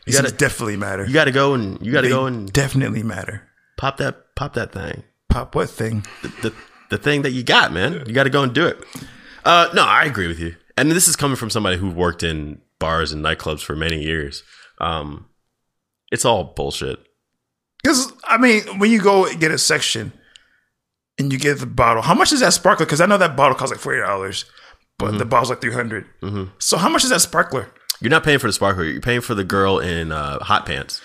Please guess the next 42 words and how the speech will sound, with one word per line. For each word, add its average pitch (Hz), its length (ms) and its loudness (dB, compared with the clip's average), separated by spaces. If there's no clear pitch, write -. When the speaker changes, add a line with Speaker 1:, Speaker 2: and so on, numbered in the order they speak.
Speaker 1:
She 220 220 4
walks, 214 400 4
she 233 100 0
comes 294 240 4
in 320 100 2
and 269 140 6
she 277 120 4
leaves 277 280 6
right 330 160 4
after 381 200 2
that. 143 340 2
Speaker 2:
Yeah, 87 160 -2
she 104 160 -4
doesn't 98 120 -4
give 78 100 -6
a 73 40 -12
fuck 73 200 -8
about 69 160 -6
Speaker 1:
She 339 100 4
Speaker 2:
you. 359 60 6
Speaker 1:
doesn't 330 160 2
stay 330 300 4
there. 254 220 6
Not 277 140 4
like 240 100 2
she, - 140 0
she's 143 160 -6
not, 240 120 2
she's 214 100 -2
staying 233 120 0
the 226 80 0
entire 170 380 2
time. 185 440 -2
Speaker 2:
No. 78 280 -6
She - 120 -2
doesn't 131 140 0
party 90 220 0
with 71 160 -8
you. 80 180 -8
Speaker 1:
No. 285 520 -2
I 175 80 -8
saw, 247 340 -2